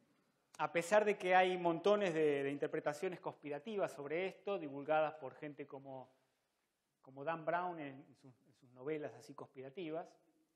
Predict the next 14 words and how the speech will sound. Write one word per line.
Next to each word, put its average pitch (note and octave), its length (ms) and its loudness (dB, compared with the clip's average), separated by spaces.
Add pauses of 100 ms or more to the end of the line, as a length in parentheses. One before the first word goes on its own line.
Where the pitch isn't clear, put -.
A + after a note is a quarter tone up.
esta D#3 280 -12
novela, E3+ 440 -4
Ángeles D#3 440 -12
y D3+ 40 -12
Demonios, F3 480 -6 (2000)
eh, C3 720 -6
hay D3+ 180 -2
una, C3 400 -4
una C3+ 180 -8
secta, F#3+ 440 2
los, B2+ 340 0
¿cómo D3+ 200 -6
se C3 60 -8
llaman? F3+ 320 -4